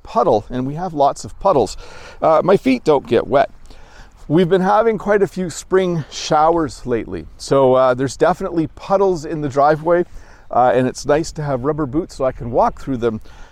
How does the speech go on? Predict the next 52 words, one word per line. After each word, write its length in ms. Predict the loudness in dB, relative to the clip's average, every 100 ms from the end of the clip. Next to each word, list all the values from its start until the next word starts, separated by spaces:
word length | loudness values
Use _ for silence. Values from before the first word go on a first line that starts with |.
| -14
without 300 | -4 0 0
getting 240 | 0 -2 -2
my 140 | -4
feet 260 | -2 -4 -2
wet. 180 | -4 -6 -12 -18 -20 -20 -20 -20 -20 -18 -2
When 160 | 2
you 80 | 4
walk 300 | 6 4 4
over 240 | 4 4 2
here, 340 | 2 4 4
you 140 | 4
can 140 | 0 2
notice 360 | 4 4 2
that 300 | 2 2 2
the 80 | -2
grass 680 | -2 2 4 4 2 -4 -10
is 400 | -2 0 0 -4 -16
turning 520 | -8 -6 -6 -8 -8 -6
green. 460 | -4 -4 -6 -8 -10 -12 -10 -10 -6
It's 200 | -6 -2
really 400 | 2 6 6 6
nice 320 | 4 0 -4
to 60 |
see 220 | -8 -4 -4
the 100 | -2
grass 480 | 0 2 2 -2
turning 340 | -8 -6 -4 -6
green. 420 | -2 -2 0 -4 -10 -20 -20
Soon 400 | -10 0 2 4
we'll 140 | 4 4
have 240 | 4 0
to 120 | -4
mow 320 | -2 2 4
it. 100 | 4 0 -20 -18 -8
It 140 | -8
certainly 400 | -4 -2 0 4
is 140 | 4 4
a 40 |
lot 300 | 4 4 2
nicer 420 | 0 -2 0 0
than 140 | 2 2
it 100 | 2
was 240 | 0 0
a 60 | -4
few 240 | -4 -4
weeks 320 | -4 -8 -6
ago 240 | -4 0 0
when 200 | 0 -4
it 120 | -6
was 200 | -10 -10
just 400 | -6 -6 -6 -10
really, 460 | 0 2 2 -2